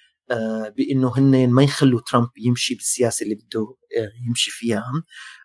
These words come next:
آه، وخصوصًا إنه الولايات عندهم على مستوى الولايات، آه، صلاحيات كبيرة، آه، بيقدروا يتخذوا فيها قراراتهم حتى لو ما كان، آه، الإدارة الفيدرالية ماشية بهذا الخط.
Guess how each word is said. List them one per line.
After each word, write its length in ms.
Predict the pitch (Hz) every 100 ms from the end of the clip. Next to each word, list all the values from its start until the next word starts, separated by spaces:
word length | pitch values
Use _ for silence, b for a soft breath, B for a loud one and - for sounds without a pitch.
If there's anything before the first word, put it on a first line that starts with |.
| _
آه، 240 | 127 117 117
وخصوصًا 540 | - 143 156 156 131
إنه 140 | 131 123
الولايات 680 | 117 120 123 127 135 139 113
عندهم 300 | 139 139 123
على 180 | 113
مستوى 380 | 113 110 - 127
الولايات، 680 | 117 110 113 120 127 127 -
آه، 100 | 113
صلاحيات 560 | - 113 - - 123 123
كبيرة، 480 | - - 120 127 107 - b b b _
آه، 260 | 127 110 107
بيقدروا 360 | 127 139 135 120
يتخذوا 340 | 120 - 123 117
فيها 200 | 135 117
قراراتهم 840 | - 117 117 127 131 - 123 135 b b
حتى 380 | - 175 - 151
لو 160 | 127 117
ما 160 | 123
كان، 420 | 123 - 113 110 101 _ _ _ 127
آه، 160 | 113
الإدارة 380 | 107 127 127 123
الفيدرالية 640 | 113 - 117 113 110 117 113
ماشية 320 | 113 - 113
بهذا 240 | 107 104 -
الخط. 360 | - 113 -